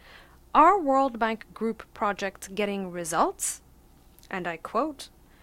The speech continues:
"Each year, I E G reviews the aggregate development effectiveness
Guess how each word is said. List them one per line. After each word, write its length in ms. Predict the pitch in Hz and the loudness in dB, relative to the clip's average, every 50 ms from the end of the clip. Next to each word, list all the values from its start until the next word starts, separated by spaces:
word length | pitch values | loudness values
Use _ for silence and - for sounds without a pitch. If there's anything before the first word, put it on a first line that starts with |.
| - - - - - - - | -20 -20 -20 -20 -20 -10 -2
"Each 380 | - 330 403 523 - - - - | 2 2 2 2 2 -2 -6 -4
year, 360 | 196 175 156 151 160 185 - - - - - - - | -4 -6 -6 -6 -8 -14 -18 -20 -20 -20 -20 -8 -2
I 200 | - 208 208 262 | 2 2 2 4
E 180 | 320 370 392 311 | 2 2 0 0
G 340 | 233 - 220 220 220 226 | -2 -4 -6 -4 -4 -4
reviews 640 | 214 190 196 185 160 185 190 208 226 247 254 - - | -6 -6 -6 -8 -8 -6 -6 -4 -4 -4 -6 -8 -8
the 140 | - - - | -10 -10 -6
aggregate 460 | - 202 240 262 302 294 330 311 320 - | -2 -2 -2 -2 -2 -4 -4 -4 -4 -4
development 560 | 254 202 220 220 220 220 - 226 220 214 - | -4 -2 0 0 0 -2 -4 -6 -6 -6 -8
effectiveness 840 | 196 - 202 185 - - - 160 160 165 160 175 185 - - - | -10 -8 -8 -10 -8 -10 -14 -14 -12 -12 -12 -8 -6 -6 -6 -8